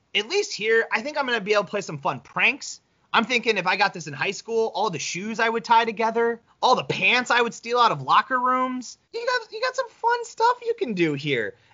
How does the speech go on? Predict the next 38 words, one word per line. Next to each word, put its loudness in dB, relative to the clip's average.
And 0
at 0
least, -2
you 0
know, 6
some, 0
I 2
think -4
if -10
you -6
try 2
to 4
just -4
remind -2
yourself, -4
keep -8
it -4
light, -4
don't 0
go 0
listen -4
to -2
your -4
parents -10
fight. -4
Don't 4
head -2
over 2
to, -6
like, 2
your -4
spouse's -2
place. -6
Don't -2
be -2
creepy -6
with -4
it. 0